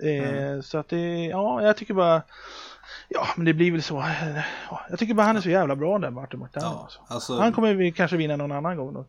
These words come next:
Speaker 2: Ja, eh, ja, det blev ju
Speaker 1: Han
Speaker 2: som
Speaker 1: har
Speaker 2: det
Speaker 1: ju
Speaker 2: blev.
Speaker 1: talangen.
Speaker 2: Eh, Shape of Water plockade hem den största priset och, eh, ett av, av de andra stora prisen, alltså director. Medans Three Billboards också plockade hem två av de stora priserna,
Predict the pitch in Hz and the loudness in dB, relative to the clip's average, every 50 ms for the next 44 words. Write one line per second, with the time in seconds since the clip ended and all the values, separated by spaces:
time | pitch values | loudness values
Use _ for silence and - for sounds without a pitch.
0 | _ - - 104 - - - - - - 120 120 120 120 120 120 120 - - _ | _ -12 -12 -12 -12 -12 -16 -12 -8 -6 -4 -4 -4 -4 -4 -4 -6 -8 -10 _
1 | _ - - - - - - _ - - 147 131 - - _ _ _ _ - - | _ -20 -20 -20 -20 -20 -20 _ -20 -18 -18 -18 -20 -20 _ _ _ _ -20 -18
2 | _ - 143 135 127 139 156 - _ - 135 135 147 156 143 143 156 151 156 160 | _ -6 -4 -2 -2 -4 -6 -8 _ -10 -8 -4 -2 0 0 0 0 0 2 4
3 | 170 190 208 143 180 170 160 180 202 196 175 165 - _ - - 139 139 139 135 | 4 4 4 4 4 4 2 2 -2 -6 -12 -16 -18 _ -12 -10 -8 -6 -6 -6
4 | 143 151 - _ _ _ _ _ _ _ _ _ _ _ - - - 110 - - | -8 -10 -14 _ _ _ _ _ _ _ _ _ _ _ -20 -20 -20 -20 -18 -20
5 | 127 127 127 127 139 - - - 156 139 147 156 156 143 135 - 139 139 - - | -20 -20 -20 -20 -18 -10 -6 -4 -4 -2 0 0 0 0 0 -2 -4 -6 -2 0
6 | 165 147 - 156 143 143 139 139 135 135 135 - - - 120 131 143 160 151 - | 0 2 2 0 0 0 0 0 0 -2 -6 -10 -10 -4 -2 0 0 0 -2 -2
7 | - 165 156 - - - 113 123 160 - - _ _ _ _ _ _ - 156 139 | -2 -2 -2 -2 -2 -2 -2 -2 -2 -4 -10 _ _ _ _ _ _ -6 -4 -4
8 | 123 - - 139 143 - - - - 139 127 - - _ - - _ - 117 117 | -4 -4 -4 -6 -6 -8 -14 -10 -8 -6 -8 -8 -10 _ -20 -16 _ -8 -8 -6
9 | 117 113 110 - 127 120 - - 127 110 110 117 120 123 123 123 123 113 104 98 | -6 -6 -6 -6 -6 -6 -2 -2 -2 -2 0 0 -2 0 2 2 0 0 0 -4
10 | - - - 160 147 117 113 113 117 - 131 110 107 - 120 123 127 - - - | -6 -4 -2 -2 0 0 0 -2 0 -2 -4 -4 -4 -6 -8 -10 -10 -12 -14 -14
11 | 120 113 117 117 - - - 120 127 139 - _ _ _ - - - - - - | -10 -8 -8 -8 -8 -8 -8 -8 -8 -10 -12 _ _ _ -20 -20 -20 -20 -20 -20
12 | _ _ _ - 117 113 110 113 113 - - - - 156 156 143 135 139 131 113 | _ _ _ -8 -6 -4 -4 -4 -6 -8 -10 -4 -2 0 0 2 2 2 0 0
13 | 110 123 120 - 123 - - 117 - - 135 131 - - 147 147 143 131 113 107 | 0 -2 -4 -4 -6 -6 -8 -6 -2 -2 -2 -2 -2 -2 -2 0 0 -2 -4 -6
14 | - - - 160 139 120 120 113 117 113 110 - - 156 139 117 107 104 104 - | -8 -4 -2 0 0 2 2 0 0 0 -2 -2 -2 -2 0 0 0 0 -2 -4
15 | 120 113 - - 107 104 98 95 107 | -6 -6 -6 -6 -6 -6 -6 -6 -8